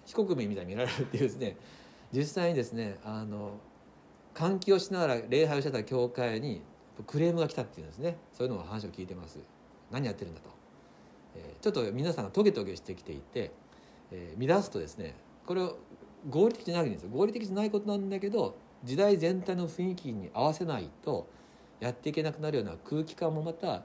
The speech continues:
ちょっと戦時中にですね、似てるっていうことも連想いくかもしれません。実際の戦争中はもっとそれがハイパーな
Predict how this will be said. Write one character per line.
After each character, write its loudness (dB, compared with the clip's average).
ち -2
ょ 0
っ 2
と -2
戦 -2
時 -4
中 -8
に -8
で -12
す -18
ね、 -8
似 -4
て -2
る -2
っ -6
て -10
い -2
う -6
こ -8
と -4
も -4
連 -2
想 -6
い -4
く -10
か -6
も -8
し -14
れ -12
ま -12
せ -16
ん。 -16
実 -2
際 4
の 4
戦 4
争 4
中 -2
は 2
も 2
っ 0
と 0
そ -2
れ -2
が -6
ハ 0
イ 0
パ -4
ー -8
な -14